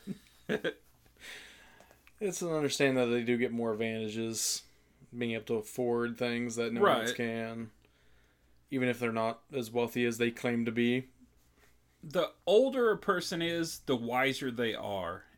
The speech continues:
Speaker 1: And for real, like, no, I'm not talking about Trump. Like, let's
Speaker 2: I know,
Speaker 1: let's
Speaker 2: I'm
Speaker 1: talk
Speaker 2: just
Speaker 1: about
Speaker 2: saying.
Speaker 1: But, like, when I was twenty-five,
Speaker 2: More
Speaker 1: I
Speaker 2: experiences.
Speaker 1: thought I fucking knew everything, you know? And when I was eighteen, I thought I knew fucking everything. And when,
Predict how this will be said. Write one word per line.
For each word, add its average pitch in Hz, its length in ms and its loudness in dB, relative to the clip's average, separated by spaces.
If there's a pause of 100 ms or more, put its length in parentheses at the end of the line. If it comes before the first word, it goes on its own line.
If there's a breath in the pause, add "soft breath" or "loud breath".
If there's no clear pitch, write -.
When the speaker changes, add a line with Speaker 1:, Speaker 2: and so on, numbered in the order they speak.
Speaker 1:
And 131 380 2 (1600 loud breath)
for 247 180 0
real, 135 480 0
like, 139 320 0 (160)
no, 196 100 2
I'm 196 280 6
not 196 160 2
talking 147 240 2
about 131 160 0
Trump. 110 320 -2
Like, 113 220 4
let's 139 200 4
Speaker 2:
I 196 180 10
know, 110 380 2
Speaker 1:
let's 160 180 8
Speaker 2:
I'm 170 60 2
Speaker 1:
talk 160 100 10
Speaker 2:
just 147 120 6
Speaker 1:
about 143 100 10
Speaker 2:
saying. 107 540 4
Speaker 1:
But, 151 360 4 (1040 loud breath)
like, 151 240 4 (160)
when 196 160 4
I 254 160 4
was 196 320 2
twenty-five, 175 640 -2
Speaker 2:
More 160 160 8
Speaker 1:
I 131 140 6
Speaker 2:
experiences. 135 520 6
Speaker 1:
thought 147 200 6
I 135 120 2
fucking 123 400 -2
knew 107 200 -2
everything, 98 560 -8
you 113 100 -6
know? 123 280 -2
And 143 260 -4
when 156 120 0
I 156 120 2
was 135 160 0
eighteen, 131 420 -2
I 110 140 0
thought 98 240 -4
I 98 40 -4
knew 98 200 -12
fucking 98 320 -10
everything. 95 440 -10
And 110 200 -6
when, 127 560 -8